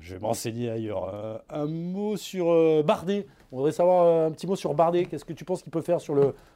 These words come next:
le Giro d'Italia, Romain Bardet, qui a changé d'équipe et qui fait partie des rares coureurs qui ont tenté, euh, l'aventure à l'étranger ? Ça se fait pas beaucoup chez, chez les Français.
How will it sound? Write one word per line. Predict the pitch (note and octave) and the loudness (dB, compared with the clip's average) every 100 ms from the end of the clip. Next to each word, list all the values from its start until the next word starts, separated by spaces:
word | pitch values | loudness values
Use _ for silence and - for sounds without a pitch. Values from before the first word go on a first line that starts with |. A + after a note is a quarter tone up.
| - | -6
le | |
Giro | A#2+ D3 G3+ F#3 | -4 2 4 2
d'Italia, | D#3 - D#3 E3 | 0 0 2 2
Romain | D3+ C3+ | 0 -2
Bardet, | C3+ D#3+ F3+ | 0 0 0
qui | E3+ | -2
a | |
changé | D3 E3+ F#3+ | -2 -2 -2
d'équipe | E3+ D3 B3 - - _ - | -2 0 -4 -4 -14 _ -12
et | |
qui | - G3 | -8 -6
fait | A#3 | -4
partie | A#3 F#3 - | -2 -2 -2
des | A3+ F3 | -2 -2
rares | F#3+ | -2
coureurs | - E3+ A3+ | -2 -4 -2
qui | - | -6
ont | E3+ D3 C3+ _ _ _ _ | -4 -4 -6 _ _ _ _
tenté, | F3 F3 A3 B3+ A#3 | -4 -2 -2 0 2
euh, | G3+ F#3+ F#3 F3 E3+ | 2 2 2 0 0
l'aventure | D#3+ E3+ F#3 G#3+ | -2 -2 -4 -4
à | F#3 | -4
l'étranger ? | F#3 - E3 D#3 D3+ _ | -4 -4 -4 -4 -6 _
Ça | - D3 | -8 -8
se | - | -6
fait | - | -8
pas | D3+ A#3 | -6 -6
beaucoup | G#3+ - | -6 -8
chez, | F#3+ C3+ A#2+ | -6 -4 -4
chez | A#2 A#2+ | -4 -6
les | A2+ | -6
Français. | A2+ - G#2 | -6 -10 -14